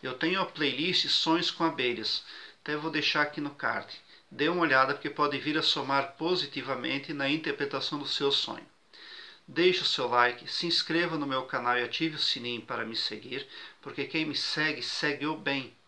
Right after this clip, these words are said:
tá? Eu terei maior prazer em interagir com você.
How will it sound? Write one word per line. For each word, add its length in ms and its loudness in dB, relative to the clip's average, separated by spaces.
tá? 340 -10
Eu 80 -12
terei 240 -8
maior 440 2
prazer 360 0
em 60 2
interagir 420 -2
com 120 -6
você. 380 -2